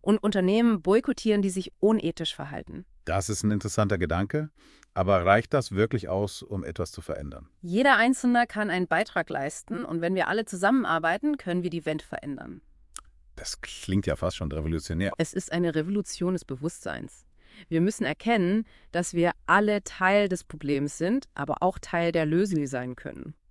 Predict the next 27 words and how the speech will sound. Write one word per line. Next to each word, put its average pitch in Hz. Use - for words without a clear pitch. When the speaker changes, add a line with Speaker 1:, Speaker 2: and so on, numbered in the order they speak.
Speaker 2:
Das 95
ist 113
eine 92
wichtige 156
Botschaft, 170
aber 175
Speaker 1:
Ja. 175
Speaker 2:
wir 170
sollten 98
jetzt 98
nicht 113
den 95
Bogen 101
überspannen 67
und 71
die 71
Rolle 73
der 80
Politik -
vergessen. -
Speaker 1:
Natürlich 214
ist -
die 196
Politik 170
ein 151
wichtiger 156
Faktor, 151